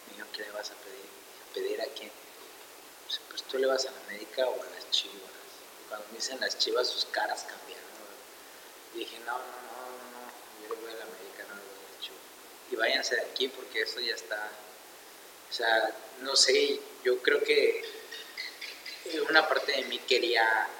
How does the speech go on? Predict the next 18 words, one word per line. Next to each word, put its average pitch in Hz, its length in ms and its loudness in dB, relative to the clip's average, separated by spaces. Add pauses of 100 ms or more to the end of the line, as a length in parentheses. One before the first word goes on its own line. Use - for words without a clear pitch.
(240)
<clears throat> 76 320 6 (100)
hacerlo 113 380 2
y 127 60 4
una 117 180 -6
parte 110 320 -8
de 107 60 -4 (120)
mí 104 160 -12
era 104 140 -8
como - 440 -12
que - 100 -16
no, - 120 -12
no, - 1120 -16
no, - 60 -12
ese - 160 -4
camino 107 360 -4
no 101 140 -14
es - 80 -10
el - 60 -14